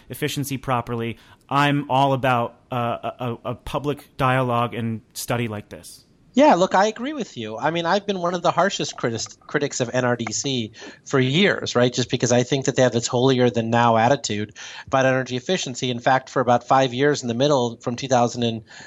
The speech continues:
Speaker 2: three to two thousand eight, they were almost anti-solar because they were, they thought that they were, um,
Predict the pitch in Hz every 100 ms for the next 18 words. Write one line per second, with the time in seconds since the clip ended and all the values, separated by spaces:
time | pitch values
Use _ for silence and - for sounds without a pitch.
0 | - _ - 151 147 139 151 139 127 120
1 | 123 160 147 127 123 127 123 - 127 131
2 | 127 123 110 - 156 170 92 92 110 -
3 | 113 117 110 110 107 - - - 120 120
4 | 123 120 120 - 123 117 110 107 104 104
5 | 104 101 101